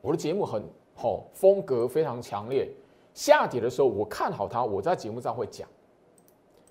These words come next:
吼，我相信六二三七的华讯，好，我在节目上谈的时候，它股价是涨还是跌？画面上很明白嘛，这是黑的还是红的？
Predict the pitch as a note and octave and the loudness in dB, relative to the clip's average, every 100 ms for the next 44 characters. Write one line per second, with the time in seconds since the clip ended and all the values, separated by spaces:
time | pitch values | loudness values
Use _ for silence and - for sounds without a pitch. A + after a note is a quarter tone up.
0 | - A#2 G2 - - A#2+ B2 G#3+ A3+ F3 | -10 -6 -6 -8 -8 -6 -2 -2 -2 -6
1 | - - _ _ - A#3 A#3 G#3+ G#3 E3 | -8 -20 _ _ 4 8 10 10 6 6
2 | F#3 F#3 F3+ E3+ E3+ D#3+ B2 - - _ | 4 2 -2 -8 -6 0 2 0 -8 _
3 | _ _ _ G#2+ A2+ E3+ B3 G#3+ - - | _ _ _ -2 -2 0 -2 -4 -6 -20
4 | _ _ _ _ _ _ _ _ _ - | _ _ _ _ _ _ _ _ _ -12
5 | A#2 F#2+ - - _ - - C3+ C3+ C3+ | -6 -6 -6 -20 _ -20 -4 4 4 6
6 | A#3+ F#3 C3+ C3+ D#3+ G3+ F3 G3+ C3 - | 4 4 -2 0 2 2 6 4 4 -6
7 | - A#2 E3 G3 D3 D3 C#3+ - - - | 0 0 0 -2 0 4 4 2 -12 -20
8 | - - A3+ - G#2+ G2+ - - E3 - | 0 4 4 0 -8 0 2 2 0 -4
9 | A2 F2 G2 A2 A#2+ F#2 D2+ - _ _ | -6 -6 -8 -8 -12 -14 -18 -20 _ _
10 | _ - _ _ - C#3 B2+ A#2+ B2 G2 | _ -20 _ _ 2 2 2 -6 -6 -8
11 | F2 G2+ A2 E2+ D2+ D#2+ - _ _ D3+ | -10 -10 -6 -8 -8 -18 -20 _ _ -2
12 | C#3+ C#3 - B2+ C3 G2+ F#2 A2+ - E2+ | 0 0 4 4 4 0 -4 -6 -6 -8
13 | E2+ F2 | -8 -10